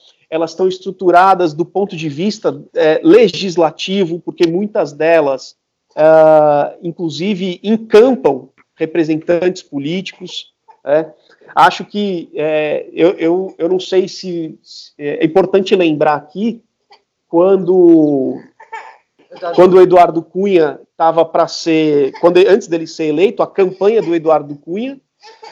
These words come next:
ela foi financiada pela famasul, que é a federa-,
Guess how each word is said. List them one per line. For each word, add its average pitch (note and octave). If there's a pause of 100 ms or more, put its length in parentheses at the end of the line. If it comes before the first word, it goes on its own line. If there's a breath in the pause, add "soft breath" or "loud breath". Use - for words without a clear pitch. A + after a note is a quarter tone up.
ela E3+
foi A3+ (360)
financiada F#3+
pela A3
famasul, G#3 (480)
que A3+
é E3
a F#3+
federa-, G3+